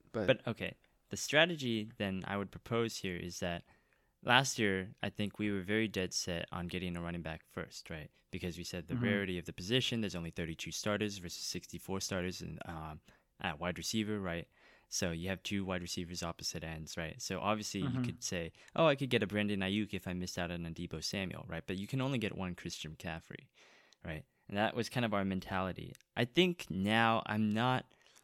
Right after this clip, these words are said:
Speaker 2: like, I'm, again, obviously, um, I'm straddling in the middle,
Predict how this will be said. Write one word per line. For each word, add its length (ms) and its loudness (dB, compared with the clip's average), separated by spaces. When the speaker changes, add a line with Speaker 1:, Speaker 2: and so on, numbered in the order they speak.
Speaker 2:
like, 300 4
I'm, 240 6
again, 720 4
obviously, 640 2
um, 640 4
I'm 140 2
straddling 500 2
in 100 2
the 60 2
middle, 320 2